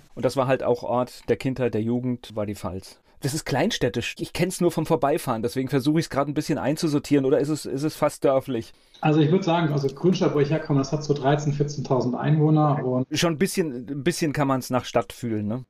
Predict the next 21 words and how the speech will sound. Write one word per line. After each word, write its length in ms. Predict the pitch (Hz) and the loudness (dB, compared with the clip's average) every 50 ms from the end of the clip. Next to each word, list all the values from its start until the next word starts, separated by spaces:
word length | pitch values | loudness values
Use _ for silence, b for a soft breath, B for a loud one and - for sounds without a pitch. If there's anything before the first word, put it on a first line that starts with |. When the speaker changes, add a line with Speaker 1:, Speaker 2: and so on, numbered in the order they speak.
| - 139 | -8 -4
Speaker 2:
Schon 200 | - 175 170 160 | 0 2 4 6
ein 40 | 170 | 4
bisschen 180 | 165 - 156 | 4 4 2
Stadtgefühls 720 | - 156 160 170 - - 147 - - 156 143 143 - - - | 2 2 0 0 0 -4 -4 -2 2 0 0 0 -2 -2 0
Anfang 420 | 151 160 147 - 156 147 143 147 | 2 2 2 2 2 2 2 2
von 140 | 143 151 135 | 4 2 2
der 80 | 127 | 2
Deutschen 320 | 120 127 131 131 - 139 123 | 2 2 0 0 0 0 0
Weinstraße 600 | 120 123 135 143 - - - 131 127 123 135 131 | 2 2 2 2 0 0 0 0 0 2 2 2
ist 120 | 127 - - | 0 0 -2
dann 140 | 127 120 | -2 0
Bockenheim 480 | 131 139 - 139 135 123 127 127 127 123 | 0 0 0 0 0 0 2 2 2 2
Richtung 320 | 120 127 123 - 127 127 117 | 2 0 -2 -2 -4 -4 -4
Schweigen 480 | - - 131 123 127 131 131 131 127 | -2 -2 0 0 0 0 0 0 -2
und 200 | 131 131 131 123 | -2 -2 -2 -2
ist 120 | 120 - 143 | 0 2 4
eine 100 | 139 127 | 4 4
sehr 120 | 139 135 | 4 4
schöne 380 | 131 - 139 123 127 123 123 127 | 2 2 2 2 2 0 0 0
Urlaubsregion 640 | 135 131 139 127 - - 120 - - - - - 123 | 2 2 2 2 0 -4 -8 -8 -6 -6 -6 -6 -6
auch, 180 | 127 - - | -6 -10 -12